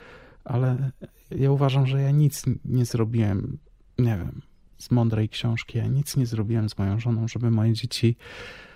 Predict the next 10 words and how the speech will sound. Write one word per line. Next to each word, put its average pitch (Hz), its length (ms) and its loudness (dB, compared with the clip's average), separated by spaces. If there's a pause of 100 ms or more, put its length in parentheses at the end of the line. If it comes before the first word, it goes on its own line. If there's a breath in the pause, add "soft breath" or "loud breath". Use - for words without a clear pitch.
(300 loud breath)
e, 113 240 4
miały 117 320 6
dobrą 120 320 4
relację 113 400 0
z - 60 -6
Panem 110 340 2
Bogiem, 104 300 0
poza 120 260 0
tym, 139 400 0
że 123 340 0